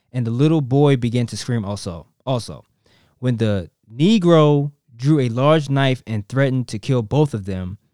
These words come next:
then grasping the girl, um, by her throat and attempting to choke her into submission,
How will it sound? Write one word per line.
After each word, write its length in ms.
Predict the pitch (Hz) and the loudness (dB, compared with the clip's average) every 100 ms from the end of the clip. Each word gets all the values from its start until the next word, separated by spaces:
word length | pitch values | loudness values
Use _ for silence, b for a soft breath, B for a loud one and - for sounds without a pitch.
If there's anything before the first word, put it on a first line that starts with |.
| _ _ _ _ - | _ _ _ _ -6
then 200 | 123 104 | -4 -4
grasping 580 | 110 135 160 - 170 160 | 0 0 0 0 -2 -2
the 80 | |
girl, 520 | 131 127 123 120 110 - _ _ _ _ _ _ - | -2 0 0 -2 -4 -8 _ _ _ _ _ _ -14
um, 440 | 101 95 85 - - _ _ | -10 -10 -10 -14 -18 _ _
by 180 | 117 135 | -4 0
her 120 | 147 | 0
throat 360 | 147 127 123 117 | 0 -2 -2 -2
and 160 | 117 | -4
attempting 360 | 107 - 147 151 | -2 0 -2 -2
to 120 | 127 | -8
choke 280 | 107 139 131 | -4 -4 -2
her 260 | 120 107 104 | -6 -6 -8
into 240 | - 110 120 | -10 -10 -6
submission, 600 | 127 113 101 - 87 | -4 -4 -6 -8 -12